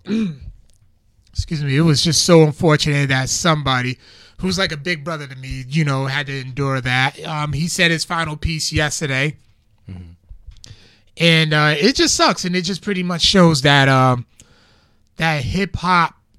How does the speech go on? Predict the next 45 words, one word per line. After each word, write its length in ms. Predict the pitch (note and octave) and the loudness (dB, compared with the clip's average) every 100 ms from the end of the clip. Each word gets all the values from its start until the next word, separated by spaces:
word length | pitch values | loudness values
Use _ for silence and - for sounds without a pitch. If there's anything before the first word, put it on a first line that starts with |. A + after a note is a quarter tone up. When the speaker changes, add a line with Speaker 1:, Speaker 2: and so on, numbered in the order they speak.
| _ _ _ | _ _ _
Speaker 1:
like, 260 | E3 F#3 E3+ | -4 -2 -2
the 80 | F3 | -6
Rhode 200 | D#3 D#3 | -6 -2
Island 320 | D#3+ D#3 C#3+ | 0 0 -2
hip 220 | C#3+ D3+ | -2 0
hop 180 | D3 C#3+ | 0 -2
scene, 260 | - C3+ C3 | -4 -4 -2
will 180 | C3 B2 | -2 -2
never 520 | B2 C3 B2+ A#2+ A#2 | -4 -2 -2 -2 -8
grow 580 | G#2+ - B2 A2+ F#2 F2 _ _ _ _ _ - | -10 -18 -14 -14 -14 -20 _ _ _ _ _ -16
Speaker 2:
Mm. 320 | A2 F#2+ E2 D#2+ _ _ _ - | -14 -14 -16 -20 _ _ _ -6
Speaker 1:
because 480 | F3 D3+ D#3 D#3+ C#3 | -4 -4 -4 -6 -6
of 80 | |
the, 60 | C3 | -10
how, 460 | C3 C3 C#3 C3 B2+ | -12 -10 -8 -8 -8
uh, 220 | B2 A#2+ | -6 -6
some 320 | - C#3 B2+ | -4 -6 -2
people 560 | C3+ C3+ C3 A#2+ A#2+ - | -2 -2 -4 -4 -6 -6
are, 440 | B2+ B2 A2 A2 A#2 | -2 -2 -2 -6 -8
and 320 | A#2 A#2 A#2 | -12 -12 -12
they're, 120 | C3 | -10
like, 200 | C3 B2+ | -8 -6
so 300 | - - C#3+ | -6 -4 -6
desperate 500 | C3 C#3+ C#3 D#3 C3+ - | -4 -6 -6 -10 -12 -10
to 200 | D#3+ C#3 | -8 -8
be. 440 | B2+ D#3+ D#3 C3+ _ _ _ _ | -8 -8 -8 -12 _ _ _ _
It's 140 | D#3 | -8
like 140 | F3 D#3 | -6 -4
they're 120 | E3 | -6
so 240 | - G3 | -6 -8
desperate 460 | C3+ D#3 D3 - C#3+ | -10 -12 -12 -12 -12
to 100 | D3+ | -12
be 300 | B2+ C3+ C3 | -12 -10 -12
the 400 | B2 C#3 G3 F#3 | -12 -6 -4 -4
one 360 | E3 E3+ D#3+ D3 | -6 -8 -8 -10
to 140 | D3 | -12
put 200 | C3 C#3+ | -14 -14
Rhode 180 | B2 B2+ | -12 -12
Island 300 | A#2+ B2 B2 | -12 -14 -16
hip 180 | C3 - | -20 -16
hop 200 | A#2+ - | -16 -14
in 80 | A2 | -14
the 60 | A2 | -10
map, 380 | A2 A2+ G#2+ - | -8 -8 -8 -8
where 360 | A#2+ A2+ A2 | -8 -8 -10